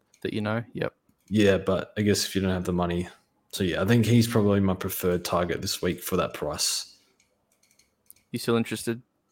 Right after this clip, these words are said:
Speaker 1: J D? I think he has a, I think he has the Marvel run coming up, right? We looked at that last week. I think he starts, like, four out of five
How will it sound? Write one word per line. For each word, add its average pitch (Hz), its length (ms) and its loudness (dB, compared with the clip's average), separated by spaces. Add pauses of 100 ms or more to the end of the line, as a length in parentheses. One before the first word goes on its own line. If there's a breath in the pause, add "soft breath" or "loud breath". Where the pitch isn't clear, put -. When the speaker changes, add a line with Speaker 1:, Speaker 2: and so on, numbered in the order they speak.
(140)
Speaker 1:
J 110 220 6
D? 117 120 8
I 117 60 6
think 139 180 -2
he 135 60 2
has 107 160 2
a, 101 40 -6
I - 300 -18
think 208 120 -2
he - 40 0
has 196 100 2
the 139 80 8
Marvel 120 300 8
run 104 220 4
coming 101 260 -2
up, - 80 -6
right? 113 200 -4
We 110 80 -4
looked 104 160 -8
at - 80 -20
that - 200 -4
last - 280 -4
week. - 400 -8
I - 120 -20
think 104 160 -8
he - 60 -12
starts, - 360 -8
like, - 120 -14
four 104 200 -2
out 101 80 0
of - 60 -4
five 101 420 -2